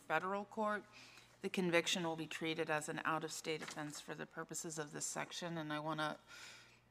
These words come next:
get your read on whether that implies that within this statute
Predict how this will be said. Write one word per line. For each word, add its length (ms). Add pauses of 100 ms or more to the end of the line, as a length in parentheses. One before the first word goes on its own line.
(140)
get 200
your 200
read 300
on 220
whether 400
that 360 (580)
implies 1040 (120)
that 220
within 360
this 180
statute 920